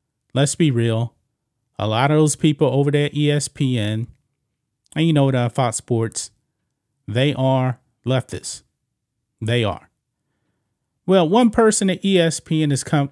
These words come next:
come out and, um, kind of addressed all of this stuff now. That'll be one Stephen A. Smith. He actually has a podcast, uh, No Mercy. I, I actually believe I actually played a clip,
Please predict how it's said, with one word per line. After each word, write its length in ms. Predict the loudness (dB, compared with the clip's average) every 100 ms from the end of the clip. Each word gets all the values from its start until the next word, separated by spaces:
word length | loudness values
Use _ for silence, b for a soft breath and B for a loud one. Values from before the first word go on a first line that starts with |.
| -4
come 180 | 0 2
out 240 | 2 -2 -2
and, 200 | 0 2
um, 340 | 0 0 -4 -8 _ _ _ _ _ _ _ _ _
kind 180 | -2 0
of 80 | 0
addressed 400 | 0 0 0 0
all 200 | 2 2
of 80 | 2
this 160 | 0 0
stuff 300 | -2 -2 0
now. 200 | -2 -2
That'll 240 | -4 -4
be 180 | -2 -2
one 260 | -2 -2 -2
Stephen 540 | -4 -2 -2 -2 -2 -2
A. 180 | -2
Smith. 640 | -2 -2 -2 -2 -2 -8 -20 _ _ _ _ _ _ _ _ _
He 160 | -2 -2
actually 260 | 0 -2
has 260 | 0 -2 -4
a 20 |
podcast, 760 | -2 -2 -2 -2 -2 -2 -2
uh, 120 | -4 -2
No 180 | -2
Mercy. 400 | 0 0 -2 -4
I, 240 | -2 -2 -4
I 40 | -4
actually 320 | -2 -2 -2 -2
believe 220 | 0 0
I 120 | -2
actually 220 | -4 -6
played 220 | -2 -2
a 80 | -2
clip, 340 | -2 0 0